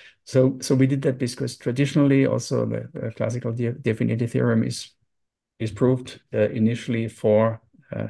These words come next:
binary data and then generalized to continuous data. So, uh, so we also started with binary data. We didn't, uh, we didn't bother to do this generalization. We, we expect, or we don't see a reason why it shouldn't be possible,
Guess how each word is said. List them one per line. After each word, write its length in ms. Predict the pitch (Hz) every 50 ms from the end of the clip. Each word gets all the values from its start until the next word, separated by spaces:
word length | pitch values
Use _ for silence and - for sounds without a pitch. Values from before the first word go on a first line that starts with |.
| - - _ _ _ - _ _ _ _
binary 340 | - 113 117 120 120 113 110
data 400 | 107 113 113 113 117 113 107 -
and 180 | 113 107 104 110
then 160 | 110 107 107
generalized 760 | - 104 104 117 117 110 110 107 107 110 113 - - - -
to 280 | - 123 117 120 123 -
continuous 500 | - - 107 107 - 110 110 113 113 -
data. 420 | - 123 113 113 120 120 120 113 - _ - - - - - - _ _
So, 520 | _ - - - 113 110 110 110 113 - -
uh, 380 | 110 107 98 98 101 - - - _ _
so 140 | - 131 110
we 160 | 110 113 113
also 200 | 110 107 - 123
started 320 | 120 - 107 101 107 110
with 140 | 107 104 -
binary 320 | - 101 104 113 110 110
data. 280 | 107 107 104 107 117 104
We 100 | 101 107
didn't, 480 | 107 113 117 113 113 107 107 - - - _ -
uh, 260 | 123 107 104 104 104 107
we 120 | 107 110
didn't 240 | 110 135 131 127 117 123
bother 240 | 107 110 120 117
to 120 | 113 - 117
do 200 | 110 120 120 120
this 180 | 123 117 -
generalization. 880 | - 117 113 117 113 113 107 107 110 110 113 120 120 - 139 127 113 - - -
We, 140 | 151 117 113
we 320 | 110 - - - 123 120 -
expect, 500 | - 113 - - - - 131 139 - -
or 80 | - 117
we 160 | 104 110 110
don't 160 | 110 117 113
see 200 | 110 - - 123
a 60 | 117 113
reason 360 | 107 107 113 107 123 120 110
why 180 | 107 107 107
it 100 | 113 123
shouldn't 300 | - - - 139 135 123
be 80 | 123 120
possible, 500 | 120 - 139 135 127 139 135 139 135 135